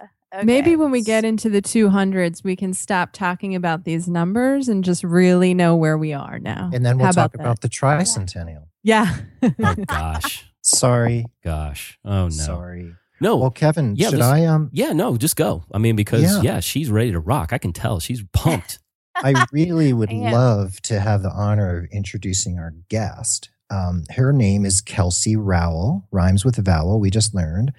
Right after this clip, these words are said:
Speaker 1: <laughs>
Speaker 3: She's a awesome registered nurse from Marietta, Georgia.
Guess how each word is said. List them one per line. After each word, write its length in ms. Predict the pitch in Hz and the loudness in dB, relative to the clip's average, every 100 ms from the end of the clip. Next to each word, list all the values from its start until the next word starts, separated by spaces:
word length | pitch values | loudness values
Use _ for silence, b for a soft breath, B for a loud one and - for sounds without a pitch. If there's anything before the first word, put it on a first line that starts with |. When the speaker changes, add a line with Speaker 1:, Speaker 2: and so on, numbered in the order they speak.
| - _ | -14 _
Speaker 1:
<laughs> 220 | - 320 | -14 -10
Speaker 3:
She's 420 | - - 117 113 - | -6 2 4 4 4
a 400 | 110 107 107 107 101 _ _ | 2 4 6 4 0 _ _
awesome 480 | 123 123 127 - 107 | 2 4 4 2 2
registered 460 | 101 101 107 - 98 | 2 0 -2 -6 -2
nurse 240 | 101 101 | -2 -2
from 160 | - 92 | -4 -2
Marietta, 480 | 95 101 104 98 92 | 0 0 0 0 -2
Georgia. 540 | 85 90 92 95 214 | -4 -6 -2 0 0